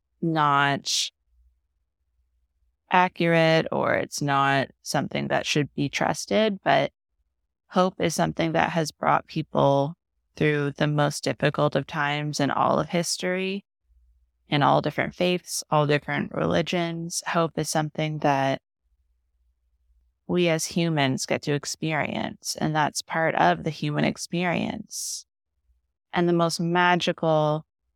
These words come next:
part of that is when hope turns into reality, whatever we have in that vision for ourselves, when that becomes our reality,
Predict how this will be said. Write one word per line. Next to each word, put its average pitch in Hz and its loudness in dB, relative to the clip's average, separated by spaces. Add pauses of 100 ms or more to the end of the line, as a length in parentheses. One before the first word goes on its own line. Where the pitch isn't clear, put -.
(500)
part 226 2
of 160 -2
that 151 2
is 165 -2
when 156 -2 (1300)
hope 185 2 (920)
turns 165 -2
into 156 -2
reality, 151 -2 (240)
whatever 156 2
we 156 -2
have 151 0
in 151 0
that 139 -2 (200)
vision 156 -2
for - -6
ourselves, - -6
when 156 -2
that 151 2
becomes 165 -2
our 151 2
reality, 147 2